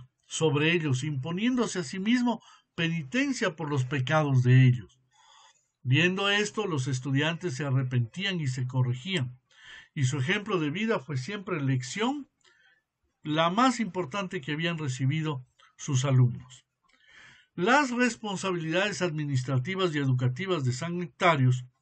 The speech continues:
no le apartaron de su vida ascética ni del cumplir con su vocación por la prédica y los servicios litúrgicos que él celebraba en la capilla de la escuela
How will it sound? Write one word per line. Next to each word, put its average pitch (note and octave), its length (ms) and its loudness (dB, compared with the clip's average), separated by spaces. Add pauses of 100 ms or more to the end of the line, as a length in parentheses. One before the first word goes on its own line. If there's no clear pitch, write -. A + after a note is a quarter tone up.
(340)
no A#3 140 0
le B3+ 100 6
apartaron F#3+ 800 0
de C#3+ 200 -2
su C3 180 -2
vida F3+ 240 0
ascética E3+ 680 -2
ni C#3+ 180 -2
del C3+ 200 2
cumplir C3+ 440 0
con E3 180 -4
su C3+ 140 -6
vocación B2+ 640 0 (500)
por F#3 240 2
la C#3 200 2
prédica F3 460 0
y D3 80 0
los B2+ 160 4
servicios C3+ 540 0
litúrgicos D3 880 -2 (380)
que A#3+ 340 2
él A3 200 0
celebraba F#3 720 2
en D3 160 -2
la C#3 160 -2
capilla F#3+ 540 2
de D3+ 120 0
la C3 80 4
escuela E3 540 -2